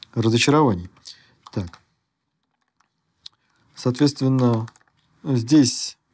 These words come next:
э, дел-, поищем результат для нашей, э, доски одной. А у меня все еще плохо работает кнопочка вниз на компьютере.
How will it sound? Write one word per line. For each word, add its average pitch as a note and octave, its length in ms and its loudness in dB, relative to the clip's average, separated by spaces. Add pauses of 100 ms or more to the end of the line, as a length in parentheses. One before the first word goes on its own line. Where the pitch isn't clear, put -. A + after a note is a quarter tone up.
э, G#2+ 580 -4
дел-, A#2 300 0 (220)
поищем B2+ 460 2
результат A2 680 -4 (680)
для A2+ 200 -2
нашей, G2 520 -6 (180)
э, G2+ 60 -12 (360)
доски G#2 640 -8 (1500)
одной. G#2+ 440 0
А B2+ 160 2
у G#2+ 60 4
меня G#2 160 0
все - 180 -2
еще - 180 -2
плохо A2 300 -4
работает A2 400 -4
кнопочка - 340 -4
вниз D3 260 -2
на G#2 60 -10
компьютере. F#2+ 480 -12